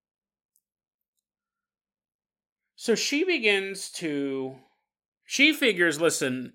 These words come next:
uh, maybe it was all that smoke <laughs> I was inhaling. Maybe I'm really, really tired. Something has to be going on. I must be hallucinating." And she reached her hand to the back seat.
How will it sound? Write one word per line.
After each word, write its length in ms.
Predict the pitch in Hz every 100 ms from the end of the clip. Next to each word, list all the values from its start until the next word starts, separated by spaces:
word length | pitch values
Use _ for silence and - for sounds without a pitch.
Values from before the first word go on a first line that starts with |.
| _ _ _ _ _ _ _ _ _ - 156 -
uh, 160 | 139
maybe 500 | 143 170 180 175 170
it 460 | 170 165 156 151 151
was 140 | 143
all 160 | 160 151
that 200 | 151 143
smoke 440 | - 147 147 143 -
<laughs> 200 | - -
I 40 |
was 180 | 262 220
inhaling. 800 | 277 233 247 247 247 247 240 196
Maybe 540 | 208 233 220 220 208
I'm 480 | 180 165 156 151 151 _ _ _ _
really, 300 | 165 202 214
really 300 | 202 185 175
tired. 560 | 143 147 143 139 139 135
Something 280 | 190 190 175
has 140 | 165
to 60 | 170
be 80 |
going 240 | 151 151 151
on. 160 | 143
I 160 | - 156
must 440 | 151 151 156 156
be 100 | 156
hallucinating." 760 | 131 131 139 139 139 120 113 117
And 120 | 120
she 180 | - 131
reached 340 | 127 165 -
her 120 | 151 127
hand 260 | 143 147
to 60 | 131
the 80 | 120
back 240 | 123 120
seat. 360 | - 139 127